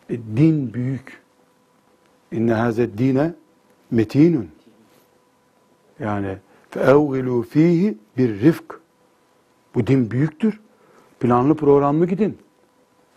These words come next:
Resulullah sallallahu aleyhi ve sellem buyuruyor bunu, değil mi? Planlı gidin.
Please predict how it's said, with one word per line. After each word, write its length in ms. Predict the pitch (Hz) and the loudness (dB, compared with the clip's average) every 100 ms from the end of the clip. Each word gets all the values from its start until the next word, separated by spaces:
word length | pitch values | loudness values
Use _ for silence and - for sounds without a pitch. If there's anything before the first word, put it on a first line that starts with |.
| _ | _
Resulullah 600 | 214 202 135 - 180 214 | 2 4 4 0 0 0
sallallahu 240 | 202 247 240 | 0 2 2
aleyhi 120 | 240 247 | 2 0
ve 40 | |
sellem 200 | 233 208 | -4 -4
buyuruyor 280 | 139 120 175 | -4 -6 -8
bunu, 180 | 165 147 | -10 -4
değil 100 | 220 | -2
mi? 160 | 285 254 - _ - _ - | -2 -6 -14 _ -20 _ 0
Planlı 360 | 143 127 131 | 0 2 0
gidin. 300 | 190 233 147 | 0 0 -2